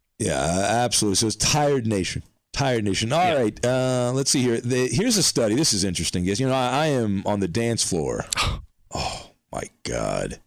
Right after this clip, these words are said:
Speaker 1: Tell you something. My wife won't let me dance because all the women, they're trying to, uh, hang out with me. It's a true story. So, so that's why I choose not to dance.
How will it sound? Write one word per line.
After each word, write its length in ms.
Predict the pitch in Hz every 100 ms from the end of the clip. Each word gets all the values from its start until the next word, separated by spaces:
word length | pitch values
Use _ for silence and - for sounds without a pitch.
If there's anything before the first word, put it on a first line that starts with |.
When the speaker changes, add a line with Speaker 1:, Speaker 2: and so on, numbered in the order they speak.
| _ _ _ _ -
Speaker 1:
Tell 140 | 110
you 80 | 92
something. 380 | - 80 - 69 _ _ _ _ _
My 120 | 113 131
wife 320 | 147 190 -
won't 160 | 139
let 100 | 127
me 100 | 120
dance 340 | 95 123 165 -
because 320 | 110 - 95
all 160 | 110 117
the 80 |
women, 440 | 110 117 131 113 101
they're 560 | 101 104 104 107 104
trying 360 | 110 113 107 113
to, 340 | 104 110 110 113
uh, 40 |
hang 180 | 110 117
out 160 | 139 151
with 140 | 127
me. 100 | 160 - _ _ - - - -
It's 220 | - -
a 80 | -
true 180 | -
story. 320 | 117 - - - _ _ _ _
So, 220 | - - 101 85
so 140 | -
that's 100 | 104
why 80 | 107
I 40 | 101
choose 260 | - 110
not 160 | 107 104
to 60 | 92
dance. 320 | 127 110